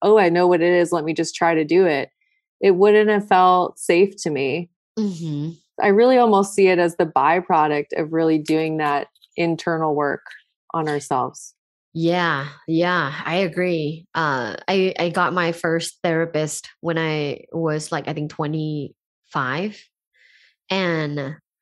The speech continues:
Speaker 2: that was my first introduction to therapy. Before that, because I'm from Thailand, like, no one gets therapy. If you get therapy,
Speaker 1: Right.
Speaker 2: you have a problem. Like, you're
Speaker 1: Mm-hmm.
Speaker 2: not, not just any problem, like, you're a problematic person.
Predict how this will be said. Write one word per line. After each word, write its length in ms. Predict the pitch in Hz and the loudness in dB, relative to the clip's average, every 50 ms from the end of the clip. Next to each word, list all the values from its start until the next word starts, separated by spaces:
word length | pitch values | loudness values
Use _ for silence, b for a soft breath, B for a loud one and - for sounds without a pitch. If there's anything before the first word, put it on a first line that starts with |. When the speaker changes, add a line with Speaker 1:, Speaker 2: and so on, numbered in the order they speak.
| _ _ _ _ _ _ _ | _ _ _ _ _ _ _
Speaker 2:
that 200 | 156 185 185 175 | -2 -2 0 0
was 140 | 190 190 180 | 0 -2 -2
my 140 | 190 180 170 | -2 -4 -4
first 400 | 170 - - 180 165 170 170 - | -6 -6 -4 -2 -2 -2 -2 -4
introduction 640 | 185 180 175 - 180 165 160 160 196 - - 185 156 | -4 -4 -4 -4 -2 -2 -2 -2 -2 -4 -4 -4 -4
to 80 | 151 | -4
therapy. 800 | 147 - 156 156 190 190 170 151 139 135 143 151 156 175 175 175 _ | -4 -2 -2 0 0 0 0 -2 -2 -2 -2 -2 -4 -6 -8 -10 _
Before 400 | - 175 165 - 208 208 202 208 | -6 -6 -4 -2 -2 0 0 0
that, 380 | 196 180 165 160 156 147 82 147 | 0 0 0 0 0 -2 -2 -4
because 220 | 170 160 202 160 | -4 -4 -4 -4
I'm 100 | 208 196 | -4 -4
from 200 | 175 202 175 160 | -4 -4 -4 -4
Thailand, 560 | 156 - - 185 175 185 185 170 135 123 131 139 | -4 -4 -2 -2 0 0 0 0 -2 -2 -2 -2
like, 140 | 156 143 143 | -4 -4 -2
no 380 | 165 180 185 190 196 190 190 | -2 0 2 2 4 4 4
one 220 | 180 170 160 139 135 | 4 2 0 0 -2
gets 300 | 135 - 143 - - - | -4 -4 -4 -4 -4 -4
therapy. 720 | - 139 98 104 92 98 - 98 95 95 135 165 180 - - | -4 -4 -2 -4 -4 -6 -8 -8 -8 -6 -8 -8 -10 -6 -4
If 100 | 185 185 | -2 -2
you 100 | 185 196 | 0 0
get 260 | 165 185 165 151 - | 0 0 -2 0 -2
therapy, 360 | - 165 160 180 180 170 208 | -2 0 0 2 2 2 0
Speaker 1:
Right. 60 | 202 190 | 0 0
Speaker 2:
you 80 | 165 | 0
have 240 | 156 156 123 135 139 | -2 -2 -2 -4 -4
a 80 | 127 - - - - | -6 -8 -12 -8 -2
problem. 640 | - 151 147 143 143 - - - - - 147 165 - _ _ - | 0 2 2 2 0 -2 -6 -10 -12 -14 -16 -18 -20 _ _ -6
Like, 220 | 139 123 120 139 156 | -4 -4 -4 -4 -2
you're 400 | 170 175 165 156 - - - - - - | 0 0 2 2 0 -2 -4 -6 -10 -10
Speaker 1:
Mm-hmm. 360 | 170 170 165 160 160 160 165 165 B B B B _ - | -8 -8 -6 -8 -8 -10 -12 -16 B B B B _ -4
Speaker 2:
not, 380 | 196 208 226 233 220 220 - - | 0 2 2 2 2 0 -6 -10
not 320 | - 151 196 202 214 240 240 | -8 -2 0 2 2 2 2
just 160 | 254 233 - | 0 -2 -2
any 200 | 226 226 240 254 | 0 2 2 2
problem, 320 | 208 214 196 190 214 190 185 | 4 4 4 4 4 2 0
like, 120 | 180 175 180 | 0 0 0
you're 160 | 196 202 202 | 2 2 2
a 120 | 180 - - - - - | 2 0 -4 -10 -2 0
problematic 640 | 202 185 185 202 190 180 175 143 - - - - - | 2 2 4 2 2 2 2 0 0 -2 -6 -8 -6
person. 680 | - 156 156 156 - 113 - - - 123 147 165 156 | -4 -4 -4 -4 -4 -6 -6 -8 -8 -10 -10 -10 -12